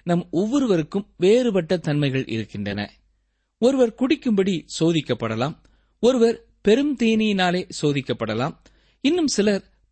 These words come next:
பாலுணர்வு சோதனையிலே காணப்படலாம். பிரச்சனையானது ஒரு தனிப்பட்ட மனிதனுக்குள் இருக்கிறது. வெளியே உள்ள காரியம் அல்லது தலையீடு மட்டுமே நம்மை பாவம் செய்ய தூண்ட முடியாது. பிரச்சனை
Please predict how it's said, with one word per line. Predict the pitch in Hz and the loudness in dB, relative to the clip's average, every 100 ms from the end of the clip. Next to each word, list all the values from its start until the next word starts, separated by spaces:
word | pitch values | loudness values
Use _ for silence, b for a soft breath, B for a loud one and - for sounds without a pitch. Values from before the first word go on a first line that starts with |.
| 190 | 2
பாலுணர்வு | 208 269 262 240 233 226 - | 2 4 2 0 0 -2 -2
சோதனையிலே | 170 165 170 160 160 147 | -2 0 0 0 -2 -2
காணப்படலாம். | 123 120 110 107 143 175 _ _ _ _ _ _ - | -4 -4 -6 -4 -4 -6 _ _ _ _ _ _ -2
பிரச்சனையானது | 220 240 302 254 190 156 147 170 139 _ _ | 0 0 0 0 2 0 0 0 -2 _ _
ஒரு | 131 139 131 | 0 0 0
தனிப்பட்ட | 156 202 220 214 180 196 | 0 0 0 -2 -2 -2
மனிதனுக்குள் | 151 135 156 160 139 135 123 | 0 0 0 0 -2 -4 -4
இருக்கிறது. | - 113 - 101 98 104 85 - _ _ _ _ _ | -6 -8 -8 -8 -6 -8 -10 -16 _ _ _ _ _
வெளியே | 165 262 311 285 | 0 2 4 2
உள்ள | 220 202 | 2 0
காரியம் | 175 165 170 175 170 | 2 2 2 0 -4
அல்லது | 135 139 139 131 | -2 0 0 -2
தலையீடு | - 170 233 247 233 202 | 0 2 2 2 0 0
மட்டுமே | 170 - 294 311 202 202 B | -2 -2 0 2 0 -2 B
நம்மை | - 196 185 | -2 0 0
பாவம் | - 202 254 240 | 0 0 0 0
செய்ய | - 208 208 | 0 0 -2
தூண்ட | - 226 196 | 0 0 0
முடியாது. | 135 113 107 104 98 98 _ _ _ _ _ _ | 0 -2 -4 -6 -8 -14 _ _ _ _ _ _
பிரச்சனை | - 175 - 180 143 | -2 -2 -2 -4 -4